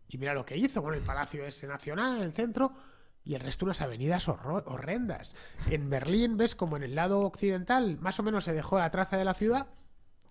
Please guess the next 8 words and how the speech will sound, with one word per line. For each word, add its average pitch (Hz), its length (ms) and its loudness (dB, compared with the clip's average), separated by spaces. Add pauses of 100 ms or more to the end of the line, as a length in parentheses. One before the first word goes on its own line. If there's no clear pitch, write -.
(380)
Bueno, 226 480 0
reconstruyeron 170 480 0
alguna 156 240 0
cosa, 240 240 6
otras 160 260 0
no, 247 220 2 (720)
pero 151 200 4
tiene 214 480 2